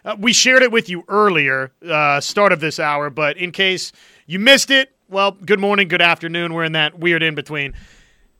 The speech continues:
Oklahoma, <laughs> the unanimous number one in the E S P N dot com U S A Softball Collegiate Preseason Top twenty-five.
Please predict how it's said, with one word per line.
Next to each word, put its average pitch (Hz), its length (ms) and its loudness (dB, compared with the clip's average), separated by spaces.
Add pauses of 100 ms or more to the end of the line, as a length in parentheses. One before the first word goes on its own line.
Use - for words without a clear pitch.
(320)
Oklahoma, 277 560 8 (440)
<laughs> - 420 -20
the 180 180 0
unanimous 214 800 2
number 208 260 0
one 135 380 -4 (200)
in 175 260 0
the 160 260 -2 (100)
E 220 80 2
S 214 200 4
P 175 140 -4
N 143 100 -8
dot 139 220 -2
com 190 360 -2
U 190 260 0
S 180 220 0
A 170 340 0
Softball 170 600 -2
Collegiate 160 480 -6
Preseason 147 520 -8
Top 143 240 -4
twenty-five. 135 600 -4